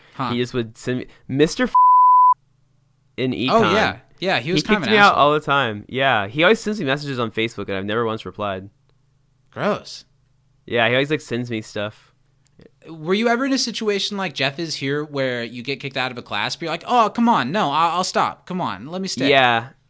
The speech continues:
Speaker 2: I normally got, it was probably fifty fifty. 'Cause
Speaker 1: Did
Speaker 2: if
Speaker 1: it
Speaker 2: I
Speaker 1: hurt
Speaker 2: ever,
Speaker 1: your
Speaker 2: like,
Speaker 1: ego
Speaker 2: tried
Speaker 1: a
Speaker 2: to
Speaker 1: little
Speaker 2: say
Speaker 1: bit 'cause you were trying to be a funny guy?
Speaker 2: Um,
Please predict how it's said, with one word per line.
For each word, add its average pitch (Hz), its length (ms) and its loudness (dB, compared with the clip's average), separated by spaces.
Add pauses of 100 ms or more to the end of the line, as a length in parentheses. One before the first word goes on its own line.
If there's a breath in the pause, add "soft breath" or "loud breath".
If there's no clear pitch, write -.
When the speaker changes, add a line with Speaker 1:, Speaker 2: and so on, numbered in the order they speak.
Speaker 2:
I 127 140 -2
normally 151 340 2
got, 120 380 2 (200)
it 113 240 2
was 226 120 4
probably 269 180 6
fifty 135 260 -2
fifty. 98 420 -4 (280 soft breath)
'Cause 143 100 0
Speaker 1:
Did 156 80 2
Speaker 2:
if 170 40 2
Speaker 1:
it - 0 -
Speaker 2:
I 180 80 10
Speaker 1:
hurt 208 60 8
Speaker 2:
ever, 220 120 6
Speaker 1:
your 214 80 8
Speaker 2:
like, 156 140 8
Speaker 1:
ego 147 160 -2
Speaker 2:
tried - 120 4
Speaker 1:
a - 20 2
Speaker 2:
to 127 40 0
Speaker 1:
little 143 180 -2
Speaker 2:
say 120 60 -10
Speaker 1:
bit 156 240 -6
'cause 135 200 -8
you 127 80 -6
were 123 60 -6
trying 139 260 -2
to 135 40 -2
be 123 100 -4
a 113 40 -6
funny 123 280 -6
guy? 117 360 -6 (640 soft breath)
Speaker 2:
Um, 285 560 10